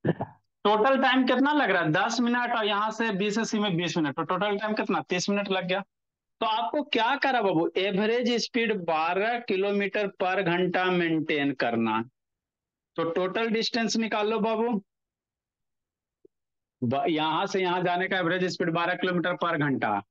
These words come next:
तो total distance कितना होगा? तो total distance निकाल लेते हैं, हमको नहीं पता sir।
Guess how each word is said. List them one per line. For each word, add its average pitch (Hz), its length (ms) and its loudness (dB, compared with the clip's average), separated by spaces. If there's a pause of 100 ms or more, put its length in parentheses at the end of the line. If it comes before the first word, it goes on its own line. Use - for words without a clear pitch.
(320)
तो 151 80 0
total 175 400 -2
distance 180 400 -2
कितना 196 280 0
होगा? 151 220 0
तो 143 140 -2
total 165 380 0
distance 180 420 -2
निकाल 175 360 0
लेते 180 200 -2
हैं, 170 280 0
हमको 131 280 0
नहीं 160 260 0
पता 156 320 -2
sir। 147 240 -2